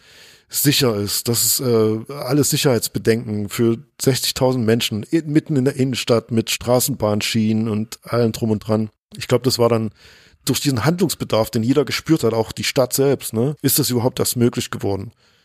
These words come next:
Weil sonst hätte man das, glaub ich, unter allen Aspekten sagen müssen, das ist viel zu gefährlich, so.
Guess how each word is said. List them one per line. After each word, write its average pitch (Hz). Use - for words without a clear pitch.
Weil 110
sonst 117
hätte 123
man 113
das, 110
glaub 113
ich, -
unter 123
allen 120
Aspekten 110
sagen 107
müssen, 101
das 98
ist 117
viel -
zu -
gefährlich, 123
so. 113